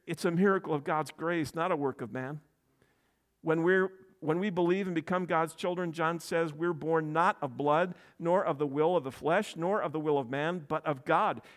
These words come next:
It's not a biological thing. It's not a function of human flesh or desire or anything we can do. It's something only God can bring about. But to all who receive him, to those who believed in his name, he gave the right to become children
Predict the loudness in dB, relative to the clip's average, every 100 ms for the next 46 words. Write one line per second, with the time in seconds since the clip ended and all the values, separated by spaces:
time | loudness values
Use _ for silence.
0 | -6 -6 -2 -2 -2 0 0 2 0 0
1 | -4 -4 -6 -6 -6 -6 -6 -12 _ _
2 | _ -2 2 2 2 0 -2 -2 -4 -6
3 | -8 _ -2 0 0 0 2 2 0 -8
4 | -8 -2 2 2 2 -2 -10 _ -6 -4
5 | 0 0 0 -2 -2 -2 -2 0 0 0
6 | -6 -4 -4 -2 -4 -2 0 0 0 2
7 | 2 0 0 0 -2 -2 -2 -4 -10 -20
8 | _ _ _ _ _ _ _ -4 -2 0
9 | 4 6 6 4 0 -2 -4 -4 -2 -2
10 | -4 -6 -12 _ _ _ _ _ 0 4
11 | 4 2 2 2 2 0 0 0 0 -2
12 | 0 0 0 0 -2 0 0 2 2 0
13 | -6 -4 -4 -6 -6 -4 -2 -2 -4